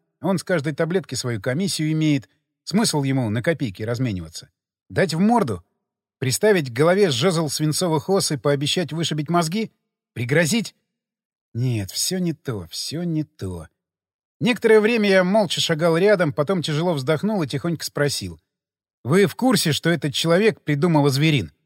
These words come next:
«Что?» Терапевт будто сходу в фонарный столб врезался. «Что вы сказали?» «Человек, который изготавливает эти таблетки,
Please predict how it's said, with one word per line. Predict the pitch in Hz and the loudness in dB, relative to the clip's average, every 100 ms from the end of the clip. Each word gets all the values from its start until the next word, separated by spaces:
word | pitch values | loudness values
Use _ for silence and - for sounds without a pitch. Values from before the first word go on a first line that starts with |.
| _ _ _ _ - | _ _ _ _ -12
«Что?» | - 156 175 208 - _ _ _ _ - | 0 4 6 6 2 _ _ _ _ 0
Терапевт | 123 143 254 208 147 | 0 2 0 -2 -2
будто | 214 156 180 | -4 -2 -2
сходу | - - 233 202 165 | -2 -2 2 2 2
в | - | -2
фонарный | 165 196 180 175 | 0 2 2 0
столб | 165 - 175 95 110 | -2 -2 -4 -4 -8
врезался. | 117 117 85 - - _ _ _ _ | -6 -6 -6 -12 -16 _ _ _ _
«Что | - 160 196 | 0 4 6
вы | 196 | 4
сказали?» | 202 185 196 190 185 - _ _ _ _ _ | 4 4 4 4 2 0 _ _ _ _ _
«Человек, | - 147 151 160 175 170 - | -6 0 2 4 2 0 0
который | 127 165 156 | 0 2 2
изготавливает | 131 123 156 180 156 131 127 113 | 2 0 2 2 2 0 -2 -2
эти | 160 143 | -4 -4
таблетки, | 131 127 165 196 - 90 | 0 0 2 2 0 -12